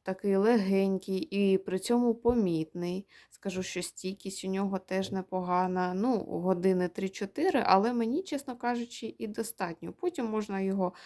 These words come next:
оновити без проблем. Звичайно, тридцять мілілітрів мені подобається, тому що, ну, в будь-яку сумочку можна його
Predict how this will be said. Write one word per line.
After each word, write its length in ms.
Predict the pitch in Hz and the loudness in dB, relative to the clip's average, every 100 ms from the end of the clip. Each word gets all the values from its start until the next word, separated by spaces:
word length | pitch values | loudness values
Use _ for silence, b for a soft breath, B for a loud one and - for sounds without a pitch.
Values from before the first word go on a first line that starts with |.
| B B - | B B -2
оновити 460 | 196 196 320 330 | 2 2 2 0
без 180 | 226 208 | 0 -2
проблем. 460 | - 196 196 196 180 B B B | -2 -2 2 0 0 B B B
Звичайно, 380 | 190 196 247 214 | -4 0 4 4
тридцять 400 | 214 214 208 - | 2 0 -2 -2
мілілітрів 600 | 196 180 190 196 185 170 | 0 2 2 0 -2 -2
мені 380 | 170 175 175 - _ | 0 0 -2 -6 _
подобається, 600 | 180 185 180 180 175 165 | -2 0 2 0 0 -8
тому 240 | 170 170 | -6 -6
що, 400 | 175 - 185 - - | -6 -8 -8 -8 -6
ну, 140 | 214 | -6
в 100 | 190 | -2
будь-яку 400 | 196 196 165 - | 0 0 -2 -4
сумочку 480 | 170 175 160 - - | -10 -6 -6 -6 -10
можна 320 | 170 180 180 | -8 -8 -6
його 400 | 185 165 175 175 | -4 -4 -6 -8